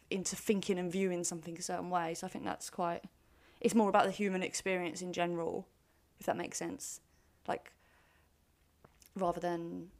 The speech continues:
yeah, it's like a, can't think what I'm trying to say, like a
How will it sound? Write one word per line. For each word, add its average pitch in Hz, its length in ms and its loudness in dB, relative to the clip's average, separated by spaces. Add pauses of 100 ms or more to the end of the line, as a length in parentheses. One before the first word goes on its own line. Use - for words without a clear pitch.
(760)
yeah, 202 220 4
it's 180 120 -6
like - 80 -6
a, 180 240 4 (460)
can't 196 200 -2
think 165 180 -4
what - 60 -8
I'm - 60 -8
trying 175 140 -8
to 165 60 -8
say, 180 200 0
like 175 160 -4
a 165 280 4